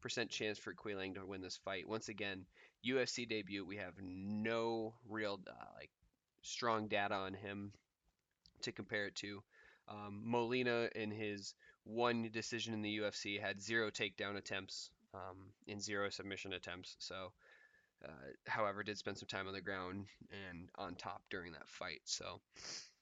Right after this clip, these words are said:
like I said, I don't think either are gonna be afraid to take it to the ground during this fight.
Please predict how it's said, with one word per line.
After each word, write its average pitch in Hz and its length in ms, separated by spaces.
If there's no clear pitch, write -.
like 113 100
I 107 40
said, 101 380
I 110 40
don't 117 140
think 117 180
either 123 140
are 110 40
gonna 113 160
be 107 100
afraid 107 240
to 92 60
take 95 200
it - 60
to 101 80
the 87 100
ground 92 480
during 113 260
this 113 140
fight. 110 280